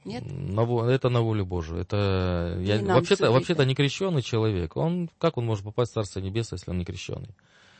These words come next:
Speaker 2: Вот. И Господь сказал, если кто крестится, веровать будет и креститься, спасен будет, кто не верует и не крестится, осужден будет. Поэтому мы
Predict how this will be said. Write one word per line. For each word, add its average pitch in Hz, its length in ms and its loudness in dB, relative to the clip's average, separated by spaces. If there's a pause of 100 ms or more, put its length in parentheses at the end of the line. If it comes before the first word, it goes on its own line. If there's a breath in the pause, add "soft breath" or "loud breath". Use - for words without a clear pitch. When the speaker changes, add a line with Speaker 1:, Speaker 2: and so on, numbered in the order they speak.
(220 soft breath)
Speaker 2:
Вот. 87 280 -4
И - 60 -8
Господь 117 360 0
сказал, 120 300 0
если 107 140 -2
кто - 140 -4
крестится, 131 480 -2
веровать 131 360 4
будет 104 200 -2
и - 20 -4
креститься, 113 420 -4
спасен 135 440 -2
будет, 107 200 -2
кто - 160 -4
не 101 140 0
верует 120 300 0
и 110 40 -4
не 104 100 -4
крестится, 101 500 -4
осужден 87 460 -6
будет. 90 260 -12 (480 soft breath)
Поэтому 110 340 -2
мы 110 400 2